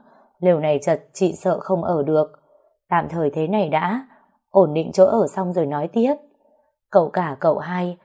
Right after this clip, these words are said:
bắt đầu tìm thêm cây để dựng lều. Tôi đưa Nguyệt Anh cho bà bế, rồi cùng mợ cả dọn dẹp qua,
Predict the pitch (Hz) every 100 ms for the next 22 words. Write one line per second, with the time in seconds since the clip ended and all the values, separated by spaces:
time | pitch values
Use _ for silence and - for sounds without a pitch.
0 | _ - 233 185 170 147 175 147 135 190
1 | 185 196 185 170 139 165 160 160 156 139
2 | 139 _ _ _ - 196 180 175 165 143
3 | - 175 180 180 170 147 139 151 170 247
4 | - _ - 170 180 147 156 151 143 151
5 | 165 165 135 160 156 165 151 - 190 185
6 | 185